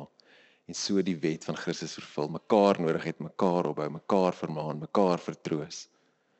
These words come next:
Saam met mekaar ly vir die geregtigheid, saam, saam diensbaar is aan God in hierdie wêreld. En saam stry teen alles wat eenheid mag belemmer of verdreig. Is nie amazing wees as kerk dit is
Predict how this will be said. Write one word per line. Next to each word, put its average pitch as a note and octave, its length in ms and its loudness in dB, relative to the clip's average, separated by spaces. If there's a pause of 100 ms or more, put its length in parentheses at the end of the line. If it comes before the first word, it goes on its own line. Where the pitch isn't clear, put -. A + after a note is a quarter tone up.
(140)
Saam G2+ 400 4
met F#2 100 0
mekaar F2+ 540 0
ly C#2+ 140 -6 (100)
vir - 160 -12
die - 140 -16 (500)
geregtigheid, - 640 -8
saam, F#2 380 2 (1080)
saam G2 320 2
diensbaar D#2 480 -2
is - 180 -8
aan - 140 -10
God - 160 -10
in D#2 140 -8
hierdie D3+ 160 -6
wêreld. - 480 -14 (500)
En F2 60 -6
saam D#2+ 260 0
stry D2+ 480 -2
teen D#2 160 -2
alles C#2+ 380 -6
wat - 100 -18
eenheid D#2 480 -4
mag - 240 -14
belemmer C#2 400 -4
of - 80 -20
verdreig. - 400 -16 (2250)
Is - 80 -20
nie B2+ 160 -4
amazing E2 320 -2
wees D2+ 220 -6
as - 100 -10
kerk - 320 -2
dit - 160 -10
is - 160 -14